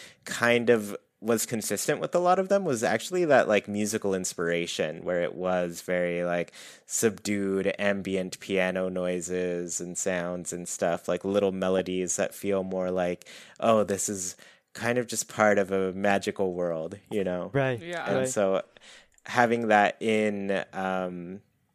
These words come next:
Speaker 1: Animal Crossing, it, it makes sense. Like, it makes sense, like,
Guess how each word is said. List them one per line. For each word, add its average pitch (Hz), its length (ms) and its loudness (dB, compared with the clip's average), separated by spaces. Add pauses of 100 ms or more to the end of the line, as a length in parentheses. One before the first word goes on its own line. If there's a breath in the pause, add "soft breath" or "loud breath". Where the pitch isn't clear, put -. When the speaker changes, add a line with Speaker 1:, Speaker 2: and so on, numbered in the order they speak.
(200)
Speaker 1:
Animal 104 340 2
Crossing, 90 640 -4
it, 127 260 0
it 139 60 0
makes 151 240 2
sense. - 320 -2
Like, 110 160 0
it 110 100 2
makes 104 260 0
sense, 90 400 -2
like, 90 300 0